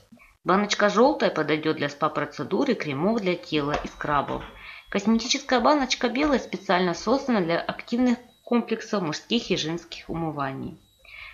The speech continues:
Для зарегистрированных покупателей на сайте Мыло Опт действуют накопительные скидки,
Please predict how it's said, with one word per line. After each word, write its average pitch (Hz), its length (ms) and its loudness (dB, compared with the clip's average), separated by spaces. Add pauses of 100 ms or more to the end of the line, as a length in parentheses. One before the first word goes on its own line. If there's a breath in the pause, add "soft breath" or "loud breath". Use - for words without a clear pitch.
(440 loud breath)
Для 208 340 2
зарегистрированных 254 800 2
покупателей 247 640 0
на 170 140 0
сайте 185 360 0
Мыло 165 300 2
Опт 208 300 -2
действуют 262 420 0
накопительные 190 720 -2
скидки, 247 640 -4